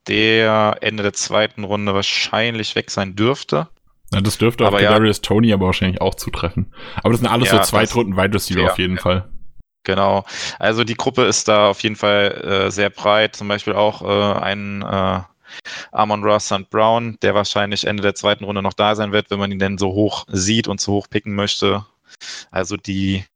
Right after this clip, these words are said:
Speaker 1: Klasse an Wide Receivern, die man in Runde zwei, drei bekommt, die ist wirklich sehr, sehr gut. Äh, ja, es gibt halt die drei oder vier, je nachdem, wie man sieht, die wirklich die Klasse dominieren. Aber danach ist es noch extrem breit. Und auch gerade vielleicht das, was die Packers vielleicht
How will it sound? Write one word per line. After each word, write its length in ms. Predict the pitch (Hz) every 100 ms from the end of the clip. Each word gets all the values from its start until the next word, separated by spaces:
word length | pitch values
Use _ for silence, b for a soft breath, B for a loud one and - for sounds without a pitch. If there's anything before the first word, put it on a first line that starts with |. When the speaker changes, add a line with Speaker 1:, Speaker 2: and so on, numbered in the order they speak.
| _ _ _
Speaker 1:
Klasse 480 | - 117 123 - 110
an 640 | 101 104 107 104 104 101
Wide 240 | 101 113 107
Receivern, 400 | - 113 110 101
die 80 |
man 140 | 101 101
in 60 |
Runde 200 | 101 107
zwei, 320 | - - 101 113
drei 280 | - 107
bekommt, 500 | 107 - 110 110 104
die 80 | 104
ist 320 | 101 - - _ _
wirklich 340 | 104 104 98 -
sehr, 300 | 98 107 107
sehr 200 | 107 98
gut. 400 | 92 117 127 -
Äh, 480 | 98 95 95 95 90
ja, 140 | 92
es 120 | -
gibt 200 | 107 -
halt 140 | 98 -
die 80 | -
drei 360 | - 101 107
oder 140 | 104 92
vier, 360 | - 107 107
je 100 | 101
nachdem, 320 | 101 - 104 104
wie 80 |
man 140 | 98 92
sieht, 280 | - 104 101
die 140 | 92
wirklich 300 | 98 - -
die 100 | -
Klasse 280 | - 98 95
dominieren. 480 | 95 95 101 107 107
Aber 200 | 92 95
danach 380 | 95 95 98
ist 140 | - 92
es 120 | -
noch 180 | 98 -
extrem 460 | - - - 101
breit. 420 | 101 - 98 101 B B B B B B
Und 160 | 101 -
auch 200 | 104 -
gerade 580 | 98 101 104 107 104
vielleicht 340 | 85 104 101 -
das, 160 | 107
was 120 | 107 -
die 100 | 104
Packers 360 | 113 113 -
vielleicht 300 | - 101 -